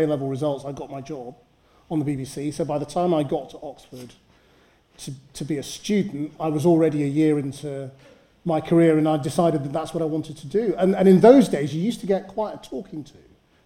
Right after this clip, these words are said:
by the bosses of the B B C about impartiality and about not being political and about, you know, um,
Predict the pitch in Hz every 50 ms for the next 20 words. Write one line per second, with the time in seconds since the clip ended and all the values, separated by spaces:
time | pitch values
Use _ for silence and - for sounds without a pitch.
0 | - - 147 139 131 131 143 139 - - 131 127 135 127 131 147 135 131 123 -
1 | - 143 131 120 135 131 127 131 143 135 139 143 139 135 - 156 131 131 131 131
2 | - - 135 131 127 127 - 135 123 120 131 151 160 147 156 151 139 139 127 135
3 | 147 135 - - - 143 135 127 131 123 113 135 131 127 135 - - - - -
4 | - - - - 190 180 165 151 147 147 139 - - - - - - - 160 160
5 | 160 160 160 165 165 170 170